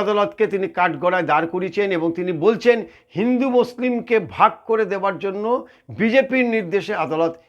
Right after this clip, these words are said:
এই ধরনের মন্তব্য করেছেন। অত্যন্ত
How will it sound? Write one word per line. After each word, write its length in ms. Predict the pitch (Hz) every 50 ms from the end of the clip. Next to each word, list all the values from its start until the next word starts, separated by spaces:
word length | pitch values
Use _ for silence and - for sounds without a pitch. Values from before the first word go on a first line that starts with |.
| _ _
এই 140 | - 160 170
ধরনের 360 | 160 139 147 143 139 147 160
মন্তব্য 400 | 156 131 117 113 110 123 117 110 117 113 117
করেছেন। 320 | 117 107 101 95 - - - _ _ _ _ _ _ _ _ _ _ _ _ _ _ _ _
অত্যন্ত 460 | 160 165 - - - 208 196 185 -